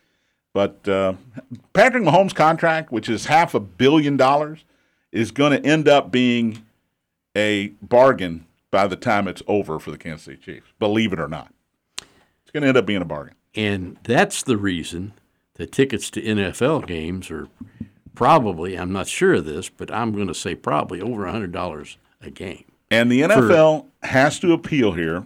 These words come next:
Speaker 1: and they did. They have to appeal the decision because forty percent of their audience is female. And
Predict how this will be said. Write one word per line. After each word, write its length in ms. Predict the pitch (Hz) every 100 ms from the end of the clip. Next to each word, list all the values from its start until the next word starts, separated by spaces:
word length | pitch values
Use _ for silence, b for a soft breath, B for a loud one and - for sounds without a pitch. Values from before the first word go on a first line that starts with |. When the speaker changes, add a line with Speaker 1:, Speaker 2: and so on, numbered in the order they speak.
| - -
Speaker 1:
and 160 | 95
they 120 | 104
did. 400 | 135 139 110 117
They 120 | 107 101
have 220 | 120 117
to 120 | 147
appeal 340 | 131 - 107 113
the 60 |
decision 500 | 113 - 85 78 82 85
because 320 | 82 85 82
forty 400 | - 95 131 156
percent 400 | 185 - 156 147
of 80 | 143
their 180 | 135
audience 400 | 120 107 98 98
is 100 | 98
female. 460 | - 82 67 64 - _ _ _ _ _ _ _ _ _ _
And 680 | 80 82 80 78 78 73 80